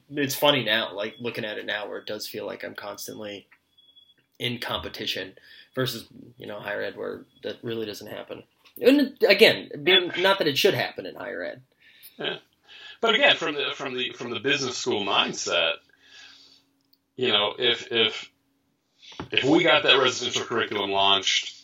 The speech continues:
Speaker 2: if we got those, uh, project e-, evaluation number or program evaluation numbers through the roof, at the end of the day, I made the same.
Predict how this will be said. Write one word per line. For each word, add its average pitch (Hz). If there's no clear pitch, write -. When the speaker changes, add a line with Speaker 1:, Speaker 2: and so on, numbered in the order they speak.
Speaker 2:
if 104
we 135
got 127
those, 107
uh, 98
project 117
e-, 117
evaluation 110
number 98
or 95
program 120
evaluation 101
numbers 98
through 113
the 101
roof, 101
at 117
the 127
end -
of 113
the 113
day, 139
I -
made 113
the 95
same. 95